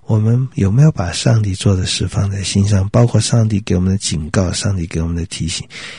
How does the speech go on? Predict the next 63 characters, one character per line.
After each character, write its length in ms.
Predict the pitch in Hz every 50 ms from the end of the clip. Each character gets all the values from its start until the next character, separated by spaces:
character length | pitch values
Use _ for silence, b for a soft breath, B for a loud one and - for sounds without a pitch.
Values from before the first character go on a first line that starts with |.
| B B B
有 160 | - 110 107
没 100 | 110 117
有 60 | 117
放 300 | 110 - - 120 110 104
在 160 | 107 101 98
心 260 | 101 - - 101 101
上 240 | 101 - - 98 92
呢？ 140 | 95 98 104
不 100 | - - 127
放 240 | - - 139 131 123
在 120 | 120 110
心 260 | 107 - - 117 120
上， 240 | 120 - 113 98 87 -
你 240 | 87 120 120 117 113
不 140 | - 156
把 200 | 160 - 120 98
神， 320 | 90 - - 85 92 101 113
神 220 | - - - 101
的 100 | 117 120
事， 300 | 117 - - - 120 92
神 200 | 78 - - 95 104
的 80 | 110
话 180 | 110 - 113 98
放 180 | 98 107 101
在 120 | 95 90 87
心 260 | - - 98 95 98
上， 220 | - - 92 87 B B B B B B B B B B B B B B
神 320 | - - - 113 110 113
有 180 | 113 98 87 98
一 60 | 101
天 220 | - - 104 101
也 120 | 95 90 92
不 140 | - - 85
把 200 | - - 90 98
你 160 | 107 101 90
放 220 | 82 - - 92 101
在 100 | 95 95
心 220 | 92 - - 107
上。 160 | 113 110 104 107
不 100 | - 156
是 140 | 151 156 135
神 240 | - - 117 120
小 220 | 123 - - 85 85
气 180 | - - -
要 100 | 107 98
报 240 | 101 - - 107 98
复， 200 | 98 - - 73
而 180 | - - 92 98
是 160 | - - 104
神 240 | - - - 90 107
要 160 | 120 120 120
每 220 | 110 101 98 101
个 100 | 110 -
人 160 | 131 143 143 139
得 160 | - 98 107
到 160 | 117 117 107
他 160 | 104 113 113
自 200 | 117 - - 120
己 80 | 107 92
要 140 | 87 87 90
得 180 | - - - -
到 200 | - 87 113 107
的。 100 | - -